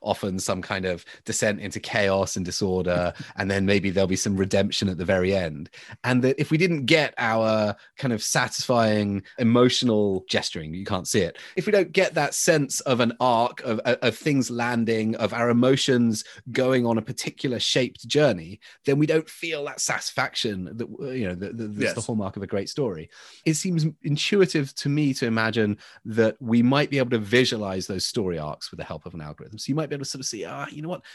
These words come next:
Speaker 1: that hasn't quite landed right," or,
Speaker 2: Hmm.
Speaker 1: "There's a loose end there that we're missing," and to be able to see them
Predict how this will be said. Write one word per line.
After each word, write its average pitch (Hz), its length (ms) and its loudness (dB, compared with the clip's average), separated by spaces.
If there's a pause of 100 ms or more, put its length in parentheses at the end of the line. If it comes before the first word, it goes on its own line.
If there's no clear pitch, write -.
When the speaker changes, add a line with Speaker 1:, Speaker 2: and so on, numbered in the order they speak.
Speaker 1:
that 156 140 -8
hasn't 170 240 -6
quite - 280 -8
landed 135 500 -4
right," 90 300 -8
or, 101 180 -4
Speaker 2:
Hmm. 92 60 -2
Speaker 1:
"There's 120 160 -2
a 131 60 -6
loose 151 340 -4
end 139 260 -4
there 104 300 -2
that 90 100 -12
we're 101 140 -6
missing," 98 600 -6
and 135 140 2
to 147 100 2
be 135 160 -2
able 143 100 -2
to 131 40 -4
see 170 300 -2
them 131 340 2